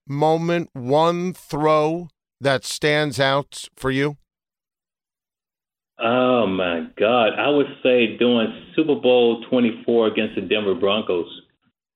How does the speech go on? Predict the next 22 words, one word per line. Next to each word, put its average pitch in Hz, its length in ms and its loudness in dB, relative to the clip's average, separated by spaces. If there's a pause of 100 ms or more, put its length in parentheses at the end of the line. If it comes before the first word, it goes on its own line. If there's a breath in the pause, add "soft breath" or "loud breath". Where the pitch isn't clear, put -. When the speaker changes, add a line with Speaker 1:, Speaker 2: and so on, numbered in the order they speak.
(100)
Speaker 2:
Uh, 107 280 -2
and 110 140 0
I 123 120 0
was 151 240 -2
not 120 320 -2
really 117 220 0
the 110 220 -4
primary 110 600 0
on 101 160 -2
that 98 240 -4
first 107 260 -4
drive. 107 480 0
And 95 240 -6
Joe, 117 500 0 (520 loud breath)
uh, 104 580 0
you 120 140 0
know, 101 280 0
the 101 120 -2
West 127 260 -2
Coast 120 240 -2
offense 113 500 -4
was 98 220 -2